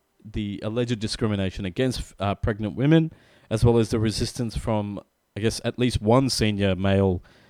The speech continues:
uh, empl-, uh, h-, H R employee to act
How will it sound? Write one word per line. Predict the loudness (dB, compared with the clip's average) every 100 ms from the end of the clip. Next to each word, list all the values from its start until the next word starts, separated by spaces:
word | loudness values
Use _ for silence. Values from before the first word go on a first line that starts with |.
| _ -10
uh, | -4 -2 -4 -6
empl-, | -2 -2 0
uh, | 0 0
h-, | -4 _
H | -6 -4 0
R | 0 0 -6 _ -16
employee | -14 -2 0 2 2 2 -2 _ _ _ _
to | -6 -2
act | -4 -6